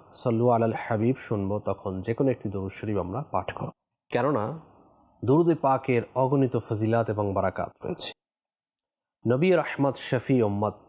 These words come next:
হুজুর সাল্লাল্লাহু আলাইহি ওয়া আলিহি ওয়াসাল্লাম ইরশাদ করেন, "যে ব্যক্তি জুমআতুল মুবারাকার দিন আমার প্রতি দুইশত বার দুরূদ শরীফ পাঠ করবে,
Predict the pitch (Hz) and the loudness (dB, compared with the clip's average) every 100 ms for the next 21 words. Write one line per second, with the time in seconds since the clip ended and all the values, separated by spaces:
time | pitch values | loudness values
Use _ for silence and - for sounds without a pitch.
0 | - _ _ _ _ _ _ 113 107 143 | -20 _ _ _ _ _ _ -4 2 4
1 | 156 151 120 110 110 117 104 104 95 - | 2 0 0 2 2 2 0 -6 -8 -2
2 | 123 151 151 131 110 110 120 123 107 104 | 2 4 2 0 0 2 2 2 -2 -2
3 | 117 110 101 - - 117 - 87 151 - | -2 -2 -2 -4 -8 -8 -10 -12 -12 -18
4 | _ _ _ - 120 156 190 - 135 160 | _ _ _ -6 2 4 4 4 4 4
5 | 127 156 156 151 160 196 185 135 117 120 | 4 2 4 2 2 2 4 4 4 2
6 | 113 127 110 104 104 98 98 110 107 95 | 2 0 0 -2 0 0 2 0 0 -4
7 | - 120 139 147 _ _ _ _ _ - | -4 -2 -2 -6 _ _ _ _ _ -4
8 | 104 135 151 - 147 127 113 101 104 110 | 2 4 4 0 -2 2 2 2 0 0
9 | - 110 101 - 95 90 - - 95 92 | 0 0 0 2 0 0 -6 -8 -6 -4
10 | - 156 | -6 -6